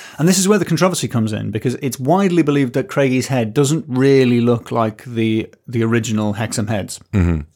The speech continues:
Speaker 1: It doesn't have the, the tenon neck. That's the important thing. He doesn't make it with a neck.
Speaker 2: Mm.
Speaker 1: However, like, twenty years have passed since he claims to have made it. And if I'm honest, even though it undermines the mysteriousness of the story,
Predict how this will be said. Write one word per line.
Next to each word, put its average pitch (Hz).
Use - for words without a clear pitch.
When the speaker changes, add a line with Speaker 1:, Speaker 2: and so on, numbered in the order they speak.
Speaker 1:
It 135
doesn't 185
have 120
the, -
the 127
tenon 127
neck. 110
That's 120
the 117
important 113
thing. 110
He 113
doesn't 135
make 120
it 113
with 110
a 107
neck. 107
Speaker 2:
Mm. 85
Speaker 1:
However, 175
like, 135
twenty 151
years 135
have 113
passed 131
since 107
he 117
claims 110
to 117
have 104
made 110
it. 123
And 156
if 185
I'm 170
honest, 131
even 135
though 131
it 135
undermines 127
the 127
mysteriousness 120
of 113
the 117
story, 104